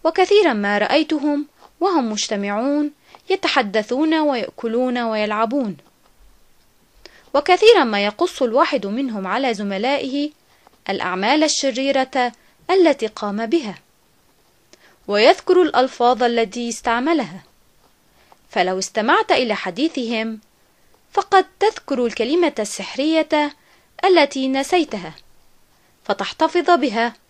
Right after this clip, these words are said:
وتقولها حتى يفك هذا السحر المؤلم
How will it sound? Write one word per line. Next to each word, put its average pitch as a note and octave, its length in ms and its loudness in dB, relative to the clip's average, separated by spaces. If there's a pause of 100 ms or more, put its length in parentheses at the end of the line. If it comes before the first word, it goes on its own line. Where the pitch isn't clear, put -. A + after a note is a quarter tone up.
(460)
وتقولها B3+ 760 2 (1000)
حتى E4 460 2
يفك D#4 480 0
هذا C4+ 400 2
السحر C4+ 480 -4
المؤلم G3+ 500 -4